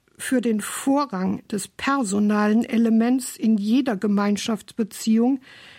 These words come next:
gegenüber jeglicher nur zweckbestimmten und interessegeleiteten Hinwendung zum Nächsten.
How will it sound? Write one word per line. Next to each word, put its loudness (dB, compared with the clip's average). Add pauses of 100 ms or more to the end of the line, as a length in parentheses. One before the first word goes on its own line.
(120)
gegenüber 2
jeglicher 0
nur 2
zweckbestimmten -2
und -2
interessegeleiteten -2
Hinwendung 0
zum 0
Nächsten. -2